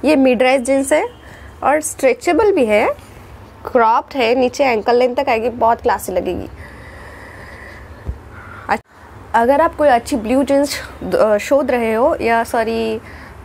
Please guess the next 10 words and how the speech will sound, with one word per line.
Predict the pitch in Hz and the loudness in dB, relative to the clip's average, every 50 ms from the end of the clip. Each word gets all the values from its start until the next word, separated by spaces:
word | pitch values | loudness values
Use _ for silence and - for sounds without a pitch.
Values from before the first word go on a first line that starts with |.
| - 202 202 196 196 196 190 190 196 190 202 - | -4 -4 -2 -2 -2 -2 -2 -2 -4 -6 -4 0
search | - 277 302 320 - | 2 2 2 2 2
कर | - 269 233 196 | 2 2 2 2
रहे | 220 214 | 2 2
हो | 233 269 302 | 4 2 4
तो | 285 - 285 | 4 2 2
ये | 277 277 339 | 4 4 4
आपके | 359 302 240 226 - 247 254 | 4 2 2 0 -2 -2 0
लिए | 247 - | 0 0
perfect | - - 247 220 - - 254 240 240 - | 0 -2 -2 -2 0 0 -2 -2 -2 -6
है। | 226 185 - | -4 -4 -4